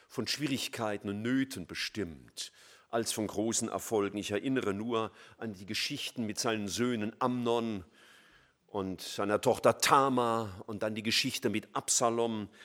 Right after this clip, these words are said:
und so weiter. Nachdem er von Absaloms Flucht oder die, die Flucht vor Absalom überstanden war, gibt Gott neue Siege.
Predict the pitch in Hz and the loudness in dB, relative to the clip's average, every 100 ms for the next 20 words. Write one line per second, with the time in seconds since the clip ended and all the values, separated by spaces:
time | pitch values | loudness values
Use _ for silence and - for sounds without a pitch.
0 | - - _ 117 113 120 98 92 82 - | -20 -20 _ -2 0 2 0 0 -4 -8
1 | - - _ _ _ _ _ _ _ _ | -14 -20 _ _ _ _ _ _ _ _
2 | _ _ _ 127 - 185 196 - 156 160 | _ _ _ 2 4 2 2 0 0 -2
3 | - - 160 147 131 - 151 165 - - | -2 0 2 0 -2 -4 -2 -2 -4 -12
4 | - - 120 117 131 139 139 131 - 160 | -14 -6 -4 -2 -2 -2 -2 -6 -2 -2
5 | - - 143 147 - 139 127 117 - - | -2 -2 0 0 -2 -2 -2 -4 -14 -12
6 | - 160 147 - 170 180 180 156 156 139 | -4 2 4 4 0 -2 -4 -2 0 0
7 | 190 - - 156 143 151 185 226 226 208 | -4 -4 0 2 4 6 6 6 6 4
8 | - - - 117 175 233 247 262 254 | 0 -12 2 4 6 4 0 0 0